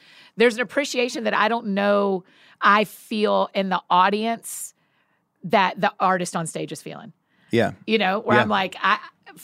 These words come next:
Speaker 1: from the audience, I don't feel it. But when I was the person on stage, I
Speaker 2: Yeah,
Speaker 1: thought,
Speaker 2: for
Speaker 1: "Thank
Speaker 2: sure.
Speaker 1: God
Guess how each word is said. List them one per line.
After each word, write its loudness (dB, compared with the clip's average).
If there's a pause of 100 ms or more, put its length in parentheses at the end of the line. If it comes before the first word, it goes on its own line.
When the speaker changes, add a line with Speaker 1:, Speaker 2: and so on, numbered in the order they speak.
(120)
Speaker 1:
from 0
the -4
audience, 4
I 2
don't -4
feel 6
it. -4
But -2
when -2
I 4
was 4
the -6
person -2
on 0
stage, 0
I -20 (220)
Speaker 2:
Yeah, 2
Speaker 1:
thought, -2
Speaker 2:
for -6
Speaker 1:
"Thank -2
Speaker 2:
sure. 2
Speaker 1:
God -10